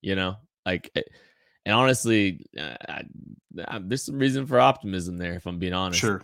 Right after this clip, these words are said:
Speaker 1: Matthew McNabb, there are several positions where we think the Chiefs might bring in a vet. Who are some guys that you think could perform well enough in camp to take the spot we think, uh, a vet would take?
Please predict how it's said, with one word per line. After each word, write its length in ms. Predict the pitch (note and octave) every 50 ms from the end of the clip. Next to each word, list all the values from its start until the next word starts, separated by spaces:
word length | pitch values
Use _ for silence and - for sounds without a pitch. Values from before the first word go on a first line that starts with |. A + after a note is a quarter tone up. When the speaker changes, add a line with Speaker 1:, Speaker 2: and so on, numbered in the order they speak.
| _ _ _ -
Speaker 1:
Matthew 320 | A2 A#2+ C3+ C#3 - D#3
McNabb, 580 | D#3 D3 A#2 A2 A#2 A#2+ C3 C3+ B2 G#2 F2+ E2
there 160 | A2+ B2+ C3
are 40 | C3
several 300 | - - C3+ C#3 C#3 C#3+
positions 480 | C3 C3 A#2 A#2+ B2+ C3 - B2+ G#2+ F#2+
where 160 | G#2 G#2+ G#2+
we 160 | A2 A2+ A2
think 240 | G2+ - A2+ A#2 A#2
the 80 | -
Chiefs 320 | G2 - - A2 A2+ - -
might 220 | G#2+ G#2+ G2 F2
bring 180 | G2 G2+ G2+ G2+
in 80 | G2
a 80 | F#2 F2+
vet. 320 | F2 E2 G2 G#2+ G2 -
Who 160 | G2 G2 G#2 A2+
are 80 | A#2
some 220 | A2+ - A2+ G#2 F#2
guys 240 | G2 F#2+ F#2+ G2
that 80 | G2 F#2
you 80 | G2 F#2+
think 240 | - F#2 F2+ -
could 160 | - - G#2 -
perform 420 | F#2+ F#2 - - F#2+ G2 F#2+ F#2
well 240 | E2+ F2 F2 F#2+ G2
enough 240 | F#2+ F#2+ F#2 - -
in 100 | F2 E2+
camp 320 | - - F#2 F#2+ F2+ - - - _ _ _ _ _ -
to 80 | - G2
take 280 | F#2 G#2+ G#2 G2 - _ -
the 80 | G2
spot 500 | F2 - - - - G2 G2 G2 - -
we 100 | F#2 F#2+
think, 320 | F#2 - F#2+ F2+ F#2 - _ _ _ -
uh, 140 | F2 F2+ -
a 120 | - F#2 F2+
vet 200 | E2 F#2 E2+ -
would 140 | E2+ E2+
take? 240 | - - G#2 - -